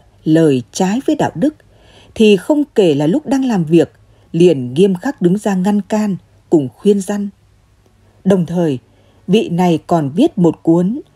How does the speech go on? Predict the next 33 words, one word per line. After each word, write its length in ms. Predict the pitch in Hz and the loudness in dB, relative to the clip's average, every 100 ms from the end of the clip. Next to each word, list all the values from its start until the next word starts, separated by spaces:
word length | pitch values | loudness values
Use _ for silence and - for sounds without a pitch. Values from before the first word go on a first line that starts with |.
| _ _ | _ _
Giới 320 | 160 170 196 302 | -4 2 2 2
Khẩu 240 | - 156 | 0 -2
Nghiệt 220 | 139 139 - | -2 -4 -6
Văn, 240 | 202 214 208 _ _ _ _ 185 | -8 -8 -10 _ _ _ _ -2
nhằm 260 | 202 202 | 0 0
khuyên 380 | - 302 285 254 | 0 0 2 4
nhủ, 340 | 220 147 131 175 | 4 4 0 -2
nhắc 260 | 320 - | -2 0
nhở 200 | 202 175 135 | 2 2 2
người 200 | 165 151 | 0 0
khác 320 | - 254 320 - _ _ - | -2 -6 -6 -8 _ _ -6
chú 140 | 214 | -2
ý 180 | 190 220 | 0 2
đến 180 | 175 226 | 0 0
lời 180 | 180 | -2
ăn 160 | - 196 - | -2 -4 -2
tiếng 180 | 180 175 | -2 -2
nói. 260 | 165 208 - _ _ _ _ _ _ _ _ _ _ | -8 -12 -18 _ _ _ _ _ _ _ _ _ _
Vị 200 | 196 220 | 0 0
thư 160 | - 311 | 2 2
sinh 220 | 330 302 | 2 0
này 140 | 220 | 2
luôn 260 | 185 247 294 | 2 4 4
luôn 260 | 277 302 285 | 4 2 2
khuyên 260 | 311 285 | 2 2
mọi 140 | 214 160 | 2 0
người 400 | 170 180 147 117 _ _ _ _ _ - | 2 4 2 -2 _ _ _ _ _ -4
nên 320 | 165 208 196 | 2 2 2
đọc 120 | 170 - | -2 -2
nhiều 220 | 170 170 131 | 2 2 2
sách 240 | - 320 - | -2 -6 0
thiện 200 | 180 - | 0 0
hay, 340 | - 233 233 | -4 -4 -2